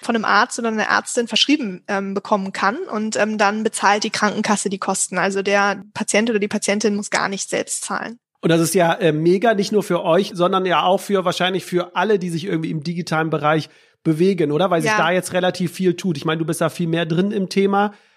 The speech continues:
Speaker 2: Äh,
Speaker 1: Ja,
Speaker 2: vielleicht
Speaker 1: das
Speaker 2: kannst
Speaker 1: ist
Speaker 2: du da
Speaker 1: wirklich
Speaker 2: kurz was
Speaker 1: riesig.
Speaker 2: zu sagen.
Speaker 1: Also das ist der Wahnsinn, was da gerade passiert. Ähm, ich bin ja ein Jens Spahn Fangirl, muss ich sagen. <laughs> Haben auch ein kleines Poster an der Wand im Büro.
Speaker 2: Ja?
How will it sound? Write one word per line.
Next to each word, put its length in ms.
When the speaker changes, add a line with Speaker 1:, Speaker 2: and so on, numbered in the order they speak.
Speaker 2:
Äh, 80
Speaker 1:
Ja, 60
Speaker 2:
vielleicht 180
Speaker 1:
das 80
Speaker 2:
kannst 140
Speaker 1:
ist 40
Speaker 2:
du 60
da 80
Speaker 1:
wirklich 120
Speaker 2:
kurz 200
was 80
Speaker 1:
riesig. 100
Speaker 2:
zu 80
sagen. 240
Speaker 1:
Also 200
das 180
ist 160
der 140
Wahnsinn, 360
was 240
da 140
gerade 260
passiert. 680
Ähm, 220
ich 140
bin 120
ja 120
ein 100
Jens 260
Spahn 600
Fangirl, 680
muss 280
ich 140
sagen. 440
<laughs> 840
Haben 160
auch 140
ein 60
kleines 380
Poster 480
an 120
der 200
Wand 220
im 120
Büro. 460
Speaker 2:
Ja? 200